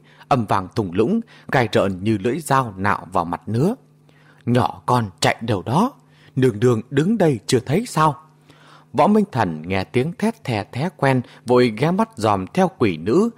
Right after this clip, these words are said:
thấy nàng ta đang dục beo phì như gió, bất thần đào xẹt qua niệu thung ngoài.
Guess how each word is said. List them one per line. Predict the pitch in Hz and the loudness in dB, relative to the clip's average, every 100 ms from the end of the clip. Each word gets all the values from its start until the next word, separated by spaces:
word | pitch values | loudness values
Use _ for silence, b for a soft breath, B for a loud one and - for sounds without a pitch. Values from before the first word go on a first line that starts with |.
| B B | B B
thấy | 208 220 | 2 2
nàng | 131 185 | 2 -2
ta | - 175 165 _ | -2 -2 -4 _
đang | 180 190 170 - 113 | 0 0 -2 -8 -2
dục | 110 - - | -2 -2 -2
beo | 156 170 - - | 0 2 0 0
phì | 113 | 0
như | 87 98 87 | 0 -4 -4
gió, | 117 147 226 B B B | -2 -2 -4 B B B
bất | 214 - | -2 0
thần | 131 98 | -2 0
đào | 110 104 90 | 0 0 0
xẹt | - 110 - | -2 -4 -2
qua | 196 175 | -2 -2
niệu | 101 - - | -2 -6 -4
thung | 151 95 | -4 0
ngoài. | 98 78 | 0 0